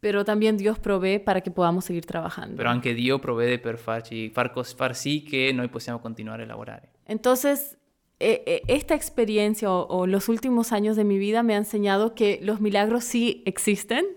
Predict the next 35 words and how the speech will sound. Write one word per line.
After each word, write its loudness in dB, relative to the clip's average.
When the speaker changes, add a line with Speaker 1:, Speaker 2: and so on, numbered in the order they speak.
Speaker 2:
Quindi 0
gli 0
ultimi -2
anni 0
della 2
mia 0
vita -2
mi 0
hanno 2
insegnato -2
che -8
i -4
miracoli -2
sì -8
esistono. -14
Speaker 1:
Y 0
me 4
ha 4
enseñado 0
también 0
a -2
ser 0
agradecida. -2
Speaker 2:
E -4
mi 0
hanno 2
insegnato -2
a 4
essere -2
grata. -6
Speaker 1:
En 2
mi 2
vida 4
profesional 0
también. 2